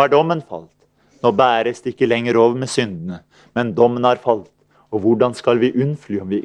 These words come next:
ikke akter så stor en frelse? Dommen er falt, og det er mulighet for å bli fri. Det er også mulighet for å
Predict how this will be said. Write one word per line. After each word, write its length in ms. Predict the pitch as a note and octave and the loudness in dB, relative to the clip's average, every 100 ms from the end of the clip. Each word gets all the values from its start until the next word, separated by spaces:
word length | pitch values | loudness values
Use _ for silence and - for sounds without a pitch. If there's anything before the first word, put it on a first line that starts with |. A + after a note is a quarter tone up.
| - | -8
ikke 180 | - - | -8 -8
akter 360 | - - G#2 | -8 -12 -10
så 80 | - | -10
stor 320 | G#2+ - G2+ | -12 -6 -2
en 160 | A2 A#2 | 0 0
frelse? 480 | D3+ C3+ B2 - C#3 _ _ _ _ _ _ _ - _ | 2 0 0 -12 -20 _ _ _ _ _ _ _ -20 _
Dommen 320 | - D3+ D#3+ E3+ | 2 2 4 2
er 120 | F3 | 2
falt, 480 | E3+ F3 D#3+ - _ _ _ _ _ | 4 2 2 -4 _ _ _ _ _
og 80 | A2+ | 0
det 80 | A#2 | 2
er 140 | A#2+ | 2
mulighet 420 | C3+ B2+ C3 C3 | 0 4 4 4
for 80 | C3 | 2
å 80 | C3 | 4
bli 160 | B2+ | 2
fri. 200 | C3+ C#3 A#2+ - _ _ _ _ _ | 2 0 -2 -6 _ _ _ _ _
Det 160 | - G2 | -2 0
er 80 | G#2 | 0
også 160 | - | -2
mulighet 400 | A2 A2 G2+ G#2+ | -2 2 4 4
for 160 | - | 2
å 20 | G#2+ | 0